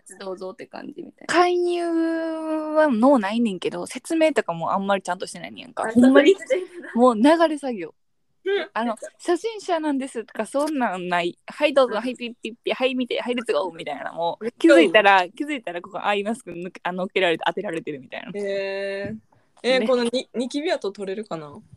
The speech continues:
Speaker 1: ニキビ跡はそれ専用のコースがあったわ。
Speaker 2: うん。
Speaker 1: 赤み。
Speaker 3: 取りたい。
Speaker 2: 赤み取りみたいな。
Speaker 1: 趣味は趣味。そうそうそう。趣味は趣味でみたいな。
Speaker 2: でも、
Speaker 3: あ、そうなんや。
Speaker 2: こんなに自分って趣味あるんやって思うぐらい。だから、これとか取れてないのよな。
Speaker 1: うん。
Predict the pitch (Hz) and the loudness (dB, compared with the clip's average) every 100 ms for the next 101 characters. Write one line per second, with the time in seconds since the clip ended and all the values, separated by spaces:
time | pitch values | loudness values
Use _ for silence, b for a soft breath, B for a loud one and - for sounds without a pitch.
0 | _ _ _ _ _ 254 247 262 339 403 | _ _ _ _ _ -8 -6 -6 -6 -6
1 | 392 - 220 226 226 294 254 269 277 247 | -6 -6 -6 -6 -6 -10 -12 -12 -10 -8
2 | 233 233 226 233 208 - 180 185 - - | -8 -10 -10 -8 -8 -10 -16 -14 -16 -14
3 | 170 190 165 170 214 - _ _ _ _ | -10 -8 -8 -10 -14 -20 _ _ _ _
4 | _ _ - - - 190 202 196 175 - | _ _ -18 -18 -14 -10 -8 -8 -10 -10
5 | - _ _ _ - - - 185 180 226 | -14 _ _ _ -20 -12 -10 -6 -6 -6
6 | 269 285 262 277 254 240 233 226 - 226 | -4 -4 -4 -6 -8 -8 -8 -10 -10 -10
7 | 214 196 214 185 - 220 202 208 226 196 | -10 -16 -16 -16 -16 -16 -16 -18 -18 -18
8 | 208 202 - 196 _ _ _ _ - 202 | -16 -14 -14 -14 _ _ _ _ -6 -4
9 | 185 185 - 247 - 175 165 220 _ _ | -4 -6 -8 -10 -10 -12 -12 -14 _ _
10 | _ - 320 311 311 311 226 208 220 226 | _ 2 4 4 4 4 4 4 4 4
11 | 214 - 220 208 175 185 180 165 - - | 0 0 0 2 0 0 -2 -6 -8 -4
12 | - 185 175 170 165 170 - - _ - | -2 0 -2 -2 -2 -2 -4 -10 _ 2
13 | 208 - _ - 339 285 175 170 202 190 | 2 0 _ 2 4 4 2 2 2 2
14 | 175 156 131 151 180 | -2 -6 -6 -8 -10